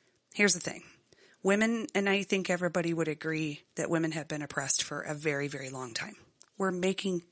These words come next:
leaps and bounds. And I don't think that, not, I don't think people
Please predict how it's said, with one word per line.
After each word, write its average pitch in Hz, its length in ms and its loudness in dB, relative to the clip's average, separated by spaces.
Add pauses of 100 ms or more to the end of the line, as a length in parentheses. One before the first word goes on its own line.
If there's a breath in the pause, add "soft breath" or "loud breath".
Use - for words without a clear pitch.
(240)
leaps 165 580 0
and 156 220 -6
bounds. 143 480 -2 (320 loud breath)
And 180 120 6
I 185 40 8
don't 190 180 6
think 175 340 0
that, 156 340 2 (1000 loud breath)
not, - 180 0 (580)
I 233 60 8
don't 247 100 4
think 220 160 -2
people 185 340 -2